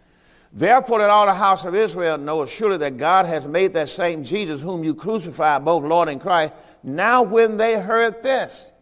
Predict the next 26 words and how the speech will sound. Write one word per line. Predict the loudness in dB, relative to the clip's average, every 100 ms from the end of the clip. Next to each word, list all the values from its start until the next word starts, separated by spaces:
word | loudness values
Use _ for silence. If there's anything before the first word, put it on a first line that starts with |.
| _ _ _ _ _ _ -6
they | 2 4
were | 4 2
pricked | 0 0 -2 0
in | -2
their | 2 2 2
hearts | 4 4 4 0
and | -4 -4
said | -8 -2 0 0
unto | -2 -6
Peter | -6 -6 -2 -2 -4 -6
and | -8 -6
to | -6
the | -6
rest | 0 0 0 -2
of | -2
the | -4
apostles, | -2 2 2 0 -8
"Men | -6 -6 -4
and | -4
brethren, | 0 0 0 -10 -14 _ _
what | -4 -4
shall | -2 0 0
we | 2 2
do?" | 2 -2 -2 -10 -20 -20 _ _ _ _ _ _ _ _ _ _ _ _ -8
All | 0
right. | 2 2